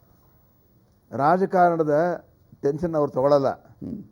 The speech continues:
Speaker 1: ಹೋದ್ರೆ ಹೋಗ್ಲಿ ಬಿಟ್ಬಿಡ್ತಾರೆ ಅಷ್ಟೇ ಅವರು.
Speaker 2: ಓಕೆ.
Speaker 1: ಆದ್ರೆ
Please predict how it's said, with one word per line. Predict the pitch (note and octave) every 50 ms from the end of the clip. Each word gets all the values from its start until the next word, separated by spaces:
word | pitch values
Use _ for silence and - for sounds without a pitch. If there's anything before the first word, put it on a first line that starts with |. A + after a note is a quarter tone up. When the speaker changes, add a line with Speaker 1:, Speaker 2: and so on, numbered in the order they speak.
| _ _ _ _ _
Speaker 1:
ಹೋದ್ರೆ | _ - C#3+ D#3 F3 F#3 F#3 F#3 F#3 F#3 F3
ಹೋಗ್ಲಿ | D#3+ D#3 E3+ F3 F3 D#3
ಬಿಟ್ಬಿಡ್ತಾರೆ | D#3+ D3+ D3 E3+ E3 D3+ D3+ C3+
ಅಷ್ಟೇ | B2+ A#2 - C#3+
ಅವರು. | C3+ B2+ A#2 G#2 E2+ D#2 - _ - -
Speaker 2:
ಓಕೆ. | C#3+ D3 C#3+ A#2+ G#2+ E2 - - _ _ _ _ -
Speaker 1:
ಆದ್ರೆ | - C3+ E3 F3 D3+ D3+ D3 D#3 F3 F#3+ F#3+ F3+ - -